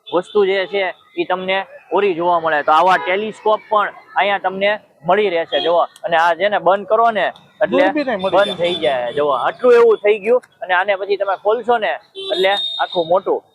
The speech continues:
Speaker 1: અને તમે જેને કહેવાય ને જોઈ શકશો. જુઓ, આ ટેલિસ્કોપ.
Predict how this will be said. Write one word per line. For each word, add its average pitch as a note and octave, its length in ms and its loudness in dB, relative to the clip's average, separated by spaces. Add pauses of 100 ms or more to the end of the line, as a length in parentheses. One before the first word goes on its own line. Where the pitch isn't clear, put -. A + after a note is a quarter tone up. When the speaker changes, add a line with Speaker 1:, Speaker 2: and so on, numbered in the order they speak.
(140)
Speaker 1:
અને D#3+ 160 0
તમે F3 240 0
જેને F3+ 260 -2
કહેવાય G#3 260 2
ને E3+ 200 0
જોઈ D#3 280 2
શકશો. C#3 380 -2
જુઓ, C3+ 200 -2 (680)
આ C3+ 60 -4
ટેલિસ્કોપ. F3 580 -2